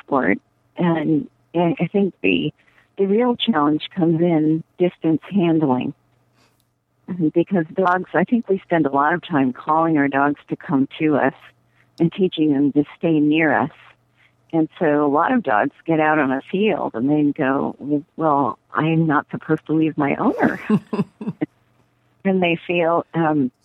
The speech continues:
they have to learn little by little. We use a lot of shaping techniques in training distance so that we're only getting a little bit at a time.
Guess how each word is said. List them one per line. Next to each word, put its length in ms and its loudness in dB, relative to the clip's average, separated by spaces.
they 100 0
have 220 -2
to 100 0
learn 360 2
little 220 2
by 220 0
little. 540 0
We 100 -2
use 280 0
a 60 0
lot 200 2
of 60 -4
shaping 380 -2
techniques 600 -4
in 160 2
training 500 0
distance 440 -4
so 100 2
that 160 0
we're 140 2
only 200 2
getting 300 0
a 80 0
little 240 2
bit 160 0
at 180 2
a 60 -6
time. 540 -2